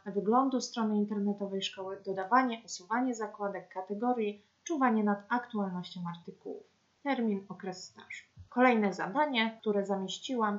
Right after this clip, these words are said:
wykorzystywanie w pracy programów, aplikacji i platform internetowych. Ja w sposobie realizacji miałam zapisane na przykład opracowanie multimedialnych testów,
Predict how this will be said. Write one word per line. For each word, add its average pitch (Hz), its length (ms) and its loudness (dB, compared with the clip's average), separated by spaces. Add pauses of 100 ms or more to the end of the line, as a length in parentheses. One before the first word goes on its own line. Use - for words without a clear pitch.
wykorzystywanie 220 800 0
w - 100 -18
pracy 247 340 -4
programów, 220 600 0
aplikacji 208 640 -6
i - 40 -16
platform 214 680 -4
internetowych. 196 1040 -8
Ja 233 460 6
w - 40 -6
sposobie 214 420 0
realizacji 196 720 0 (100)
miałam 269 280 4
zapisane 214 520 -2
na 190 100 -2
przykład 220 440 -4
opracowanie 220 720 0
multimedialnych 208 880 2
testów, 277 400 0